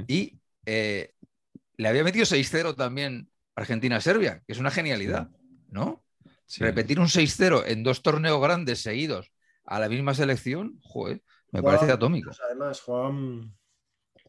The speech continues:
Speaker 3: jugaban bastantes los dos, de, de, los mismos jugadores, vaya.
Speaker 2: Ah, en Argentina sí, en Serbia creo que no había ninguno, que ni, no repetía ninguno.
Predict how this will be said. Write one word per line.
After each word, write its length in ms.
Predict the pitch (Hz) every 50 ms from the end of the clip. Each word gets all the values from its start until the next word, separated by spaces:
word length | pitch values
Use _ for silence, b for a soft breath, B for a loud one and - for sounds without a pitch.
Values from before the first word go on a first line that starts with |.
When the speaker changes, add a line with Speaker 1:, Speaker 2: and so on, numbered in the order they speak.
| _
Speaker 3:
jugaban 280 | _ - - 135 143 147
bastantes 460 | 160 165 160 - 151 160 151 151 135
los 200 | 123 127 123 110
dos, 280 | 131 131 123 120 117 107
de, 100 | 113 - -
de, 200 | 117 - 127 127 - - - - - 113 117 110 - -
los 160 | 117 113 107 117
mismos 240 | 131 127 135 131
jugadores, 420 | - - 127 120 127 147 151 139 113
vaya. 300 | 120 139 147 139 - - -
Speaker 2:
Ah, 180 | 78 73 -
en 80 | 113 104
Argentina 520 | 101 95 - 107 101 95 117 117 120 131 127
sí, 220 | - - 135 139
en 260 | 131 117 107 101 92
Serbia 380 | - - 110 110 110 117 117 113 107
creo 160 | 113 113 107
que 80 | 110
no 80 | 107 104
había 160 | 101 101 95
ninguno, 420 | 92 92 90 85 87 85 76 73 _ _ _ _ _ _ _ _ _ - -
que 100 | - 90
ni, 160 | 87 87 87 82
no 160 | 85 90 90
repetía 360 | 90 85 82 85 80 92 87
ninguno. 360 | 87 82 82 82 80 73 -